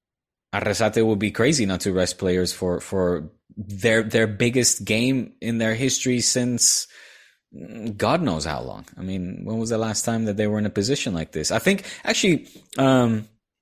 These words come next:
it was less. I, I was speaking with w-, one of the, one of my students about it in, in the master course.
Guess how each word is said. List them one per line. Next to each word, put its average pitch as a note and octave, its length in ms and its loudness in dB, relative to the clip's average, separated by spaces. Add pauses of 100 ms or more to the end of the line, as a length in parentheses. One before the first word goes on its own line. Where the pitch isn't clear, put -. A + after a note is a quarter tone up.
(240)
it C3+ 40 -2
was C#3 160 2
less. D#3 380 4 (500)
I, C3 100 2
I - 80 6
was C#3+ 140 4
speaking D#3+ 360 2
with C3+ 180 2
w-, G#2+ 300 -2
one B2 180 2
of A#2 140 0
the, G#2 520 2 (140)
one - 220 -4
of B2 60 0
my A#2+ 100 2
students C3 560 4
about G2+ 260 4
it F#2 100 2
in, G#2 200 0
in G#2 140 0
the G#2 60 0
master G#2+ 400 0
course. - 460 0